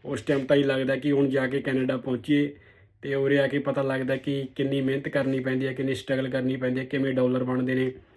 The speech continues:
ਕਿੱਦਾਂ ਆਪਾਂ ਆਪਣੇ ਆਪ ਨੂੰ ਮੈਨੇਜ ਕਰਦੇ ਹਾਂ। ਉਰੇ ਆ ਕੇ ਬਹੁਤ ਕੁਝ ਸਿੱਖਣ ਨੂੰ ਮਿਲਦਾ ਹੈ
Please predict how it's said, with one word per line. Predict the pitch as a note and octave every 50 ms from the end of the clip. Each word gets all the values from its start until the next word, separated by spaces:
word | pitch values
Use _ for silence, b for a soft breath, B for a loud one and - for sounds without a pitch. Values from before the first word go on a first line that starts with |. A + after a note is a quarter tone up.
| b b b b b b b -
ਕਿੱਦਾਂ | D3 C#3+ C3 C#3+ C#3+ C#3+ C#3+ C#3 D3 D3+ - - _ _ _ _ _ _ _ _ -
ਆਪਾਂ | D3 - - - D3+ D3 C#3+
ਆਪਣੇ | - - C#3+ C#3+ C#3
ਆਪ | C3+ C3+ C#3+
ਨੂੰ | C#3+ C#3 C3
ਮੈਨੇਜ | C3 C3 C3 C3 B2+
ਕਰਦੇ | - - C#3 B2+ B2 B2 C3
ਹਾਂ। | C3
ਉਰੇ | C3 C3 C3+
ਆ | C3+ C3
ਕੇ | - D3
ਬਹੁਤ | C#3+ C#3 C#3 B2 D#3 D#3+ D#3+
ਕੁਝ | - E3 D3+
ਸਿੱਖਣ | - D3+ C3+ - - C#3
ਨੂੰ | C#3 C3+
ਮਿਲਦਾ | C3 B2+ B2 B2 A#2+ C3+
ਹੈ | D3+ -